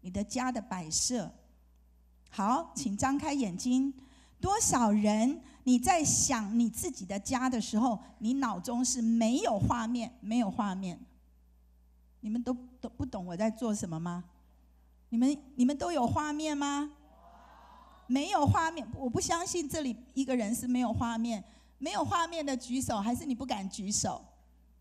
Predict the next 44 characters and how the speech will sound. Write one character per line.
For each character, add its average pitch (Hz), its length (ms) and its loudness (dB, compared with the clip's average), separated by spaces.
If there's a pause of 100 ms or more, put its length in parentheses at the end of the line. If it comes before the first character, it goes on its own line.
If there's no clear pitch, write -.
(260)
啊， 247 200 2
有 214 200 0
一 247 60 4
些 262 240 0
人， 208 340 -4 (200)
OK， 240 460 -2 (140)
好， 175 180 -8
牧 285 220 2
师 254 180 0
就 240 160 -2
是 220 140 -4
没 202 180 -2
有 196 120 -2
画 185 260 -2
面 180 320 -4
的。 - 140 -12 (340)
好， - 360 -6 (160)
我 214 120 0
不 233 200 2
太 - 240 0
能 233 120 2
够 240 160 2
了 202 280 0
解， 202 360 -4 (120)
好， 190 240 -6
怎 - 200 -4
么 196 120 0
样 247 260 0
没 208 140 0
有 240 120 2
画 220 240 0
面？ 226 220 -4
因 285 80 -2
为 277 80 -4
他 269 180 -4
说 269 220 -4
，“我 185 100 -8
知 240 240 -8
道 240 280 -2
沙 226 280 -6
发 226 220 -4
在 220 180 -4
这 208 300 -4
里， 170 240 -8